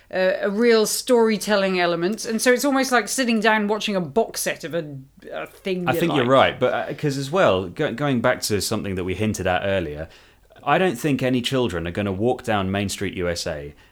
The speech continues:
Speaker 2: and go, "Oh yes, this is a, a, a very faithful and beautiful rose-tinted nostalgic memory of what it must have been like to grow up,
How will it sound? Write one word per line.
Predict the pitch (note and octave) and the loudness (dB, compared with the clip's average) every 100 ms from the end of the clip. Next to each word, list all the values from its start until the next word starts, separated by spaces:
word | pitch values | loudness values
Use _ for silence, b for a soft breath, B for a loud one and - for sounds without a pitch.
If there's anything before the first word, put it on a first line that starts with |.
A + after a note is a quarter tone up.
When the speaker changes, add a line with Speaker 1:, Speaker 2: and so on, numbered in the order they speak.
| b | b
Speaker 2:
and | - G#2 | -6 -4
go, | A#2+ A2+ A#2 - | 2 2 2 0
"Oh | C#4 C#4 A#2 | 2 4 4
yes, | F#2+ F#3+ F2+ - | 2 0 -2 -6
this | - G#3+ A2+ | -4 -2 -2
is | F2+ | 0
a, | G2 F#2 F2+ A2 G2 | 2 2 2 0 -2
a, | A2+ | -4
a | |
very | F#2 D3 A3 B2+ G2 F#2 b b | -2 2 2 2 0 -6 b b
faithful | - - E3+ E3 - A#2 G#2 | -14 0 2 2 0 0 2
and | G2+ - G#2 F#2 | 2 0 -4 -4
beautiful | B2+ F3 D#3 C#3+ A#2 | -4 -4 -4 -4 -2
rose-tinted | A2+ C#3 D#3 - D3+ C3+ C3 | 2 4 2 0 -2 -2 -2
nostalgic | A2+ A2 - C3+ C3 A#2+ A#2+ | -2 0 0 2 0 0 -4
memory | A#2+ C#3 A2+ E2+ | 0 0 0 0
of | E2+ | -2
what | F#2+ G#2+ | -2 -2
it | G#2 | -2
must | G#2+ - | -4 -4
have | G#2+ | -6
been | A#2 A2 | -4 0
like | C3+ F#2+ - | 0 0 -4
to | - F#2 | -8 -8
grow | - G#2+ G2 | 0 2 4
up, | G#2 G2+ | 4 2